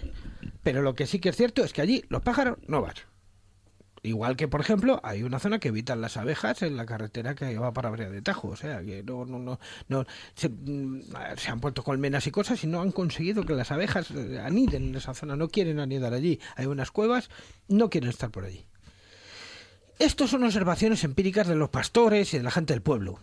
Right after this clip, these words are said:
Yo no tengo ninguna razón, no soy un científico, no soy un zoólogo, ni soy un, un experto en la materia, pero es verdad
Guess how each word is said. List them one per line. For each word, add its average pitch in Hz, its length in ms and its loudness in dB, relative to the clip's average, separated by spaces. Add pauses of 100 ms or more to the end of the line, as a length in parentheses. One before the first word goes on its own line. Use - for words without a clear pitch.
(120)
Yo 185 320 2
no 147 420 0
tengo 143 220 2
ninguna 131 320 2
razón, 131 320 2
no 123 80 0
soy 139 100 2
un 117 80 0
científico, 139 460 -2
no 117 80 -4
soy 131 280 0
un 123 360 0
zoólogo, 135 520 2
ni 117 260 -4
soy 127 180 -4
un, 120 640 -4
un 120 400 -4
experto 123 360 -4
en 123 60 0
la 123 80 0
materia, 127 380 0
pero 117 280 -4
es - 180 -4
verdad 151 380 0